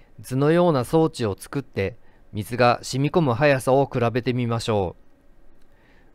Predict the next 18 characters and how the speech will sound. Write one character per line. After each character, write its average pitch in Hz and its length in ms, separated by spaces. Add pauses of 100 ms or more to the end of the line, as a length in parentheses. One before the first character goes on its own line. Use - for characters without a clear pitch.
(120)
う。 123 40
内 135 180
側 156 200
の 160 100
コ 160 120
ッ 151 40
プ - 160
に 147 120
は 98 260 (240)
穴 139 260
を 127 160
開 107 100
け 113 100
て 113 100
お 101 120
き 101 120
ま 92 220
す。 - 120